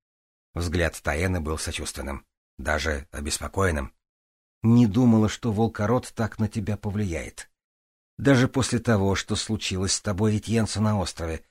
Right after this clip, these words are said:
когда тебя потянуло в Харас-Гулгот, я никогда не верила, что всё будет настолько плохо. Откуда ты могла это знать? Да и разве кто-то мог?» Релла Свар знал.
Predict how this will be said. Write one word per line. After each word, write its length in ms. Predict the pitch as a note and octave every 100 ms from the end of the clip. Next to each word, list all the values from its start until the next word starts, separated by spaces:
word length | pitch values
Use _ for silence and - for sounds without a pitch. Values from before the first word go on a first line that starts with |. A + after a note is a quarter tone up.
| _ _ -
когда 260 | G2+ F#2
тебя 240 | G2 G2 G2+
потянуло 500 | A2 A2 G#2 G2+ G#2
в 80 |
Харас-Гулгот, 800 | - A2 A2+ G2 C#3 C#3+ F#2+ - - _ _ _ _
я 140 | G#2+
никогда 380 | G#2+ G#2+ G#2 F#2+
не 160 | B2+ D3
верила, 320 | A#2 D#2+ D#2
что 200 | - F#2+
всё 180 | E2 G2
будет 380 | F2 F#2+ G2 -
настолько 480 | F#2+ - F#2+ F2
плохо. 480 | G2+ G#2 D#2+ - - _ _ _ _ _ _
Откуда 500 | F#2 G2 - C#3 G#2
ты 120 | F#2
могла 300 | D2+ D#2 D#2+
это 160 | D#2 D#2+
знать? 340 | D2 D#2+ - - _ _ _ -
Да 120 | D#2+
и 120 | E2
разве 360 | D#2+ F2 D2+ E2
кто-то 340 | - D#2+ -
мог?» 340 | F2+ G#2 - _ _ _ _ _ _ _ _ _
Релла 440 | - F2+ A2+ C3 C3+
Свар 500 | - G2 A#2 E2 C#2+
знал. 440 | C2+ D#2 C#2+ A#1